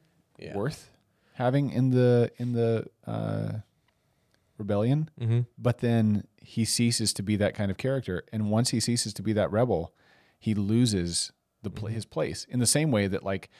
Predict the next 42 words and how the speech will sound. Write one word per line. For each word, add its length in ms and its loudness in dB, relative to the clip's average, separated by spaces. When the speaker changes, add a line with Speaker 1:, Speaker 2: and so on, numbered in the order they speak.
Speaker 1:
Yeah. 140 -10
Speaker 2:
Han 240 0
Solo, 460 4
he 220 2
was 120 6
this 180 -2
rebel 220 2
who 120 -4
always 240 6
did 140 0
his 120 2
own 160 2
thing, 320 -2
but 160 0
then 280 0
had 260 -2
that 220 0
moral 280 0
compass 320 -4
that 100 -4
always 260 -2
came 160 -4
back 180 -2
to 80 -14
help, 280 -8
right? 200 0
Speaker 1:
Yep. 140 -10
Speaker 2:
And 240 -2
Oscar 320 0
Isaacs 340 -2
ends 180 -4
up 120 -2
becoming 560 -6
emi-, 240 -4
like, 320 -2
a 80 -10
good 280 -2
little, 220 -4
Speaker 1:
Super 200 6
Speaker 2:
a 20 4
good, 60 0
Speaker 1:
committed, 380 2